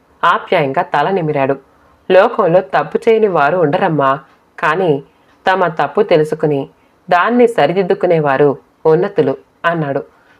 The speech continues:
మామగారి హృదయానికి హత్తుకుపోయిందామె. తన కన్నీటితో అతని వక్షం తడిపేస్తూ ఆ క్షణాలు అతనిలో కన్నతండ్రే కనిపించాడామెకు. అప్పుడే ఇంట్లో అడుగుపెట్టిన రాఘవ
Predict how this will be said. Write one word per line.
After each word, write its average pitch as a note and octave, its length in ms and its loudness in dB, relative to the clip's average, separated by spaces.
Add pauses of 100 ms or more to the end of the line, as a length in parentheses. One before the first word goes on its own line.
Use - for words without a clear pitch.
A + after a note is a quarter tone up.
(140)
మామగారి F#3+ 500 2
హృదయానికి D#3 600 0
హత్తుకుపోయిందామె. D#3 960 -2 (640)
తన A3+ 120 0
కన్నీటితో F3+ 800 0 (380)
అతని G#3+ 280 0
వక్షం D#3 420 -2
తడిపేస్తూ D3+ 720 -2 (480)
ఆ F#3+ 140 2
క్షణాలు D3 640 -4 (440)
అతనిలో A#3+ 460 2
కన్నతండ్రే F#3+ 720 -2
కనిపించాడామెకు. D#3+ 960 -2 (500)
అప్పుడే E3+ 560 0 (340)
ఇంట్లో C#4+ 300 2
అడుగుపెట్టిన F#3+ 580 0
రాఘవ C#3+ 540 0